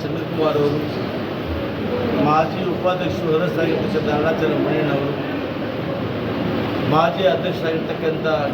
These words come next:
ಗಂಗಮ್ಮ ಅವರು, ಫರ್ಜಾನಾ ಸುಹೇಲ್ ಅವರು,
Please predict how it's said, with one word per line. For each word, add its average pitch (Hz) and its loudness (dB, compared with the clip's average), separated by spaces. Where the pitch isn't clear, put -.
ಗಂಗಮ್ಮ 160 2
ಅವರು, 143 0
ಫರ್ಜಾನಾ 165 2
ಸುಹೇಲ್ 151 4
ಅವರು, - -2